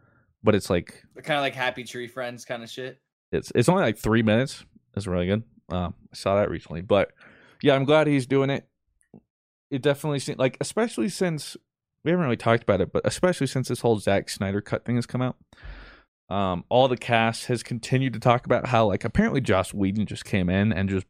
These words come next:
Speaker 1: blew everything up, and not in a good way. Not like, "Hey, I'm gonna salvage this." Like, Joss Whedon came in and was like, "I'm Joss Whedon. I know what I'm doing. Just listen to me." And then he ruined everything, apparently. Um, and was also terrible to the cast and crew.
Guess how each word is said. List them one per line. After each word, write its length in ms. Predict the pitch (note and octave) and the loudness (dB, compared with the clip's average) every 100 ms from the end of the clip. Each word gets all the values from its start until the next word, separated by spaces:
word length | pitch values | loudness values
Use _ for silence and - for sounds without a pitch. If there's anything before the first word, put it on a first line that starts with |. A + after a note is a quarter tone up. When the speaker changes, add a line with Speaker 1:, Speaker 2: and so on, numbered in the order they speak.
| - | -4
Speaker 1:
blew 340 | G#2 G2+ G2 | 2 6 6
everything 560 | F2 F2 F2+ F2+ E2+ E2 | 4 2 0 -4 -6 -8
up, 180 | D#2+ - _ _ _ _ - | -8 -10 _ _ _ _ 2
and 120 | A2+ | 4
not 180 | A2 E2+ | 4 2
in 60 | |
a 40 | F#2 | 0
good 200 | D#2 - | -2 -6
way. 160 | - - _ _ _ _ _ _ | -8 -10 _ _ _ _ _ _
Not 160 | A2+ A2 | 0 4
like, 240 | G2 - - | 2 0 0
"Hey, 120 | B2+ | 4
I'm 100 | A#2+ | 4
gonna 140 | A#2+ G2+ | 4 0
salvage 480 | - G2 G2+ B2+ | 2 2 2 0
this." 260 | - C3+ - | 0 0 0
Like, 140 | F#2+ - | -2 -2
Joss 360 | G#2+ A#2 A2 - | 2 4 4 4
Whedon 240 | A#2+ A2+ | 2 2
came 200 | G#2+ A#2+ | 4 4
in 60 | A#2 | 4
and 60 | A2+ | 2
was 80 | |
like, 120 | G2 - | 0 2
"I'm 180 | A2 A#2+ | 4 6
Joss 260 | A#2 G2+ | 4 2
Whedon. 300 | A2+ A2+ G#2+ | 2 4 4
I 80 | E2 | 2
know 100 | G#2 | 2
what 120 | G#2 | 4
I'm 80 | G2+ | 4
doing. 180 | G2+ G2+ | 4 2
Just 200 | F#2+ - | 2 0
listen 240 | G2+ - F2+ | 0 0 -2
to 60 | |
me." 200 | F#2+ G2 - | 0 0 0
And 100 | F#2+ | 0
then 140 | F2 | 0
he 120 | E2+ E2+ | -2 -2
ruined 280 | F2+ D2+ | -2 -2
everything, 360 | D2 - - C2 | -4 -8 -12 -14
apparently. 400 | - - - - - _ _ _ _ _ _ _ - | -14 -14 -14 -14 -18 _ _ _ _ _ _ _ -6
Um, 300 | E2+ D#2 - | -4 -4 -2
and 120 | G#2 | 2
was 120 | G#2+ A2 | 4 4
also 240 | G#2+ G#2 | 4 0
terrible 440 | - - G2+ F#2 E2 | -2 2 2 2 -2
to 60 | |
the 100 | D#2+ | -4
cast 500 | - - D2+ - - _ _ _ _ _ _ - | -6 -8 -8 -10 -16 _ _ _ _ _ _ -12
and 100 | - | -10
crew. 260 | - - | -6 -4